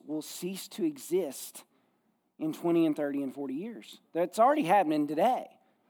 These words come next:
where churches are not investing in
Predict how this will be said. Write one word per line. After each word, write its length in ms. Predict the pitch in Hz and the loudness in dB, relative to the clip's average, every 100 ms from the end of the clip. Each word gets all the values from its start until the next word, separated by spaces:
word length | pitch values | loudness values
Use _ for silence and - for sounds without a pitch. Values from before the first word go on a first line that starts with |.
| _ _ _ _ - | _ _ _ _ -2
where 120 | 165 | -2
churches 480 | - 208 220 208 156 | 0 -2 -2 -4 0
are 80 | 160 | 0
not 480 | 165 180 247 294 175 | 4 8 10 8 2
investing 760 | 165 151 190 180 - 175 170 | -4 2 4 4 0 0 2
in 360 | 156 151 156 175 | 2 2 2 0